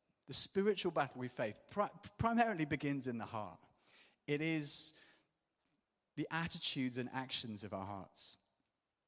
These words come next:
Um, I love what, um, Alexander Solzhenitsyn, he was in one of the gulags, the, the, um, concentration camps, um, in Russia,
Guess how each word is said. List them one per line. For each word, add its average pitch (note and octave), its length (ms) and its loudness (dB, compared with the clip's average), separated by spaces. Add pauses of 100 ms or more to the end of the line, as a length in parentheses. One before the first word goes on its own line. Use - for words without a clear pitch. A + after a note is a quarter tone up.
(720)
Um, A2+ 340 2 (260)
I C3+ 100 4
love C#3+ 340 6 (160)
what, C3 280 2
um, B2+ 340 2 (260)
Alexander C3+ 520 2 (140)
Solzhenitsyn, C3 680 0
he D3 140 0
was C#3 180 -2
in C#3+ 340 0 (600)
one D3 220 6
of C3+ 200 2
the C3 160 4
gulags, D3+ 560 6
the, B2 240 2
the, B2 260 2
um, A2+ 220 -2
concentration C3 600 -4
camps, A2+ 480 -4
um, G#2+ 240 -4 (640)
in A#2+ 160 -2
Russia, C#3+ 480 4